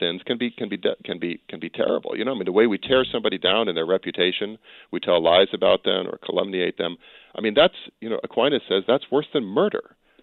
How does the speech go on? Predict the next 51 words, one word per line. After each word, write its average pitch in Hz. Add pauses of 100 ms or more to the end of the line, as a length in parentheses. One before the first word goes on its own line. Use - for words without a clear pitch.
(140)
You 101
know, 101
worse 147
than 120
murder. 127 (140)
<laughs> -
And, 110 (320)
you 131
know, 104
we 95
look 120
at 104
a 90
murder 101
and 85
we 80
say, 87
"Well, 87
this 92
person's 87
so 85
wicked, 87
and 80
how 80
could -
God 73
ever 82
forgive 85
them? 85
How 87
could 78
I 90
forgive 80
them? 85
How 98
could 95
their, 85 (340)
their 76
families, 98 (100)
you 95
know, 87
the 85
other 82 (520)
families 98
forgive 90
them?" 85 (420)
And 104
yet 104
there 101
we 95
are, 87